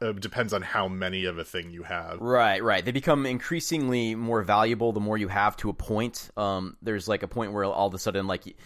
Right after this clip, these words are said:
Speaker 2: anything over, like, say, eight of, like, sheep is not worth any additional points or anything.
Speaker 1: Right,
Speaker 2: But,
Speaker 1: yeah.
Speaker 2: um, but also, you need to have something of everything, right? You wanna cover as much of your farm plot as possible, and you also wanna have at least s-, one of,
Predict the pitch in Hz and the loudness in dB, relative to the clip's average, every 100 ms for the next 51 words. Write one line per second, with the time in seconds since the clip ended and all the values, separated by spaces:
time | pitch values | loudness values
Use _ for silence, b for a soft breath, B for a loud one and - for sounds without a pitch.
0 | B 120 123 120 104 113 107 104 95 - | B -2 0 0 0 2 2 2 2 2
1 | 120 101 101 95 - - 92 85 - 92 | 2 2 0 -2 -4 -2 -2 -2 -4 -4
2 | - - 87 95 85 92 82 90 101 87 | -2 -4 -4 -4 -2 -2 -2 -4 -4 -2
3 | 92 87 - 90 - 90 87 90 85 82 | -2 -4 -6 -6 -6 -6 -6 -6 -8 -6
4 | 85 90 90 95 - 87 85 - 110 104 | -2 -2 0 -2 -4 -14 -12 -2 2 2
5 | 101 123 131 127 127 123 107 101 110 123 | 2 0 4 4 4 4 2 2 0 2
6 | 110 110 95 - 143 127 113 110 101 95 | 2 2 2 2 4 4 2 0 0 0
7 | 92 92 - 104 80 85 78 - 80 76 | 0 0 2 0 0 -4 -4 -4 -4 0
8 | 87 87 - B 151 131 123 - 139 117 | 0 0 -2 B 0 2 2 4 4 6
9 | 110 98 110 123 - 92 98 95 - 113 | 4 2 2 2 2 -2 -2 -4 2 4
10 | 107 104 - 92 87 - 87 - - 87 | 4 2 2 4 4 4 0 -2 -2 -2
11 | - 92 92 85 98 98 98 - 98 98 | -2 -2 0 0 0 0 0 -2 -2 0
12 | 101 95 104 92 107 - - - - - | 2 2 2 0 -4 -6 -14 -20 -12 -8
13 | - 117 120 127 110 92 95 92 | -8 -2 2 4 4 2 -2 -4